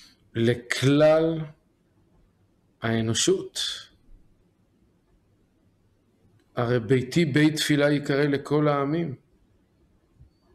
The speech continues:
המרכז הזה נחרב, נחרש, ואיבדנו המון המון מצוות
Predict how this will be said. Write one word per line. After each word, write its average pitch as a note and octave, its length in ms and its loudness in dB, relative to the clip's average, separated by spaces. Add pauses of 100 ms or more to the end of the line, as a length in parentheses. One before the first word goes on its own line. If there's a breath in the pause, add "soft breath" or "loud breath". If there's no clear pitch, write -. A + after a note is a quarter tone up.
(280)
המרכז A#2+ 600 -2
הזה C3+ 280 0
נחרב, B2 600 -4 (2000)
נחרש, B2+ 680 0 (2750)
ואיבדנו D3 1200 0 (1500)
המון D3 680 4
המון C3 640 0
מצוות - 800 -4